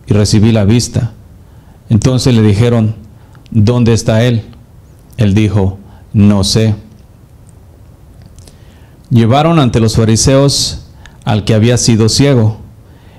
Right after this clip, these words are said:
y era día de reposo cuando Jesús había dicho, había hecho lo-, el lodo y le había abierto los ojos. Volvieron, pues, a preguntarle también los fariseos cómo había recibido la vista.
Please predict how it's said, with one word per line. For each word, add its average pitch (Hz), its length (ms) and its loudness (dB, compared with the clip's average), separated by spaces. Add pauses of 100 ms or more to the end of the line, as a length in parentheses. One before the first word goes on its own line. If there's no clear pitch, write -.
(100)
y 113 180 2
era 123 200 0
día 120 140 2
de 117 100 2
reposo 123 560 0
cuando 104 280 0
Jesús 113 500 0
había 104 260 2
dicho, 110 580 0
había 110 340 0
hecho 117 240 0
lo-, 104 220 0
el 107 180 2
lodo 113 340 0
y 101 40 0
le 101 80 0
había 104 200 0
abierto 107 360 0
los 98 240 0
ojos. 110 480 -4 (760)
Volvieron, 131 520 0
pues, 135 240 0
a 127 100 0
preguntarle 123 600 2
también 113 360 0
los 120 160 -2
fariseos 113 800 -2 (520)
cómo 135 360 -2
había 123 180 2
recibido 110 480 0
la 101 140 0
vista. 104 440 -2